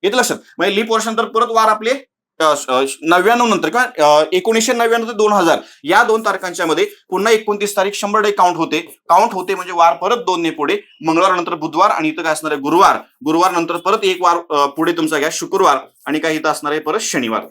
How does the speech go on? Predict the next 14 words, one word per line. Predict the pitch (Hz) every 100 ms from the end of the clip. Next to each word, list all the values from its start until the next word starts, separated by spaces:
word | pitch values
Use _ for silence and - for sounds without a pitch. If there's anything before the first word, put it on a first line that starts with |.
| _ -
मग | 214
आता | 135 226 254
बघा, | 233 190
लक्षात | 151 - 123
ठेवायचं, | 123 170 156
दहाव्या | 160 180 233
वाढदिवशी | 247 214 214 175 -
शनिवार | 185 214 196 160
आलाय, | 127 104 - _
पण | 247 226
याच्यामध्ये | 170 165 262 233 156 - - -
ही | 240
कंडिशन | 247 220 220 226
आहे, | 165